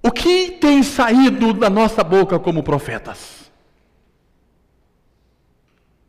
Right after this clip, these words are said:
Presta atenção numa coisa.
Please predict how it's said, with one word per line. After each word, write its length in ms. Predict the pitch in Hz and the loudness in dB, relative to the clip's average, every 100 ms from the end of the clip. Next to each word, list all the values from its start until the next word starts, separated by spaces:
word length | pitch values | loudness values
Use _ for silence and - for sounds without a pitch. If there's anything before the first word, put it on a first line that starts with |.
| _ _ _ _ _ _ _ _ _ _ _ _ _ _ - | _ _ _ _ _ _ _ _ _ _ _ _ _ _ -4
Presta 280 | 226 220 | -2 -2
atenção 240 | 214 - 214 | -2 -2 0
numa 160 | 196 | 0
coisa. 400 | 196 185 156 123 | 0 0 0 -2